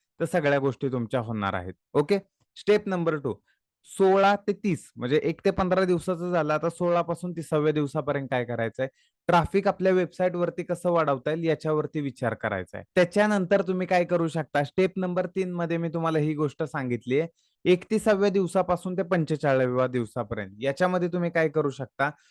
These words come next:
तुम्हाला AdSense अप्रूव्हल सगळ्यात पहिली गोष्ट घ्यायची आहे. AdSense अप्रूव्हल घेतल्यानंतर थोडे, थोडे, थोडे, थोडे पैसे कमवायला सुरुवात करायचे आहेत.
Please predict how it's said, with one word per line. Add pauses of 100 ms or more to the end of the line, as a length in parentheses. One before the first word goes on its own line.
(160)
तुम्हाला (180)
AdSense
अप्रूव्हल
सगळ्यात
पहिली
गोष्ट
घ्यायची
आहे. (400)
AdSense
अप्रूव्हल
घेतल्यानंतर (140)
थोडे,
थोडे,
थोडे,
थोडे
पैसे
कमवायला
सुरुवात (120)
करायचे
आहेत.